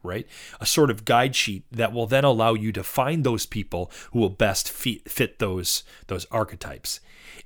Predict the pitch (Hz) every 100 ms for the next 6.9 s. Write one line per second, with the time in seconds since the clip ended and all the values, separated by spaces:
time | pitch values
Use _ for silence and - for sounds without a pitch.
0 | - 143 - 185 180 170 160 - 120 113
1 | 123 - 123 98 110 98 - 95 101 92
2 | - 110 98 92 98 92 87 85 85 -
3 | 104 92 - - - 139 - 180 156 131
4 | - - 101 85 78 - 170 120 90 -
5 | 104 - 113 92 - 123 120 98 87 85
6 | 92 - 80 78 120 110 - -